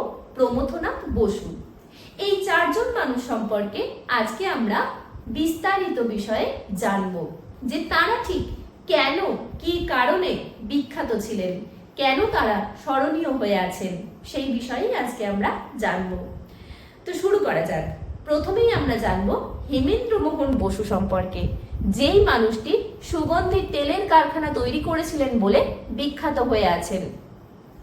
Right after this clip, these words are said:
কারখানা অর্থাৎ শিল্প, এই শিল্পে বাঙালিরা যে করতে পারে, কোনো কিছু শিল্প, আহ, তারা যে তৈরি করতে পারে, সেই ভাবনা চিন্তাটা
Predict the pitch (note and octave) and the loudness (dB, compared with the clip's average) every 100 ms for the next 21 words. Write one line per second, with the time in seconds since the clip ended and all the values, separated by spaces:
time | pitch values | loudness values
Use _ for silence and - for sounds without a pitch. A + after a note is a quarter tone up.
0 | - - C4 C4+ C#4 C4 A3 F#3+ - A#3 | -20 0 6 6 6 2 0 0 -2 -2
1 | E4 G4 - - C#4+ C#4+ A3+ F3+ - - | 0 -2 -4 -4 -2 0 2 2 0 -10
2 | - - E4+ F4 - E4+ F#4+ G4+ E4+ A3+ | -8 -2 0 0 0 2 6 6 6 4
3 | F#3 - - - C#4 C#4 D#4 F#4+ E4+ C#4+ | 2 -4 -12 0 6 6 6 4 4 2
4 | - - - - A#3+ C4+ C#4+ - - - | 2 0 -6 -4 0 2 0 -2 -6 -6
5 | - - D4+ D#4+ A#4 A#4 E4+ A3 G3+ C#4 | -8 -2 0 4 6 6 6 4 4 2
6 | D4+ E4 G4 - D#4 D4+ D4+ F4+ F#4+ G4 | 0 -2 -2 -2 2 2 2 2 2 2
7 | - - C#4 C4 B3 A#3+ - D4 D4 D#4 | -2 -4 4 6 6 4 4 6 6 4
8 | E4 E4 F4 G4 D#4+ C#4+ D4 C4+ A#3 A#3 | 0 -2 2 2 4 2 2 2 4 4
9 | A#3 - - - C4+ E4+ C4+ - G3+ A#3+ | 2 -2 -8 0 0 2 0 2 2 2
10 | F4 F#4 E4+ D#4 C4+ A3+ G3 | 0 0 -2 0 2 2 0